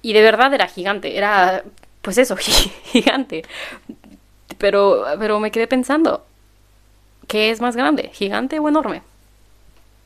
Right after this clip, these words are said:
Son sinónimos. No, no, no, no, no, no. ¿Qué es más grande? ¿Gigante o enorme? <laughs> Y con eso me paso a despedir. Ah, bien,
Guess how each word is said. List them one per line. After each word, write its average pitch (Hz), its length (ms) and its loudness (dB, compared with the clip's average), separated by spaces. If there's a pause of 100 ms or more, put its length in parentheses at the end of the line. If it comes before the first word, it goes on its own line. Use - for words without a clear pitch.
(1500)
Son 302 220 -2
sinónimos. 339 720 0
No, 202 120 -6
no, 196 100 -10
no, 175 100 -8
no, - 120 -12
no, 190 100 -14
no. - 80 -14 (180)
¿Qué 240 520 2
es 214 380 0
más 190 240 0
grande? 165 400 -10 (1300)
¿Gigante 277 680 -8 (1300)
o 220 120 -8
enorme? - 320 -14 (1400)
<laughs> 311 180 2 (320)
Y 247 60 -10
con 226 160 -6
eso 226 160 -6
me 202 80 -6
paso 185 220 -2
a - 40 -4
despedir. - 400 -10 (1000)
Ah, 370 380 6 (280)
bien, 339 320 6